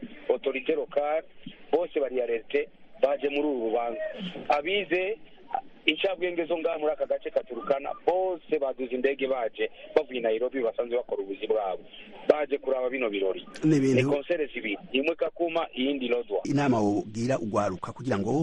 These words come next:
Speaker 2: urugwaruka rugume rwiteza imbere, ntirube ruhanzwe n'ibibazo cane cane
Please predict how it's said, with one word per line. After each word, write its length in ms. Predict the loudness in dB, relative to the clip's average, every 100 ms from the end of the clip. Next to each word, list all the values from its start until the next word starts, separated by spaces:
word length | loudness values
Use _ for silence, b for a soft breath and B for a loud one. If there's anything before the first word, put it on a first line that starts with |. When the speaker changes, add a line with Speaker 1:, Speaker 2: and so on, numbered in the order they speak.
| 2 0
Speaker 2:
urugwaruka 720 | 0 0 -2 -4 -4 -2 -2
rugume 240 | -2 -2
rwiteza 340 | -2 -4 -2 -2
imbere, 280 | -2 -2 0
ntirube 1700 | -2 -2 -4 -2 -2 -2 -2 -2 0 2 0 -2 -8 -18 -8 -4
ruhanzwe 640 | 0 0 0 0 -2 -4 -4 B B B
n'ibibazo 760 | 2 4 4 2 0 0 0 -2
cane 220 | -2 -2
cane 280 | 0 0 2